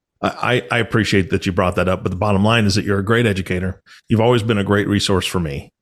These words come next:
and taught me a ton through this podcast. So I want the audience to get the same advantage. And you've always given your contact information. This is nothing new. The longtime listeners know that I'm asking for it at this point for a very specific reason.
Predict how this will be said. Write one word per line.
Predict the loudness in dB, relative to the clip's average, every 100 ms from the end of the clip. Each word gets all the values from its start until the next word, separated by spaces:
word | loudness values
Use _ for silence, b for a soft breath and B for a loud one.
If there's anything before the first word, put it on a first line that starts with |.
| b -4
and | -2
taught | 0 0 2
me | 0
a |
ton | 0 -2
through | -2
this | -4 -4
podcast. | -4 -4 -4 -6 -6 -12 b -16
So | -4 0 0
I | 0
want | 2 2 0 -6 -4
the | 0
audience | 2 0 -2
to | -2
get | -4
the |
same | 0 2 2
advantage. | 2 0 -2 -2
And |
you've | 0
always | 2 2 2
given | -2
your | -2
contact | -4 -4 -2 -4
information. | -4 -2 -2 0
This | 2
is | 2
nothing | 2 0 2
new. | 0
The | 0
longtime | 0 0 0 0
listeners | 0 -2 -2
know | 0 0
that | 0
I'm | 0
asking | 0 -2 -2
for | 0
it | -2
at |
this | -2 -2
point | -2 -2 -2
for | -2
a | 0
very | 0
specific | 0 0 -2 0
reason. | 2 4 2 0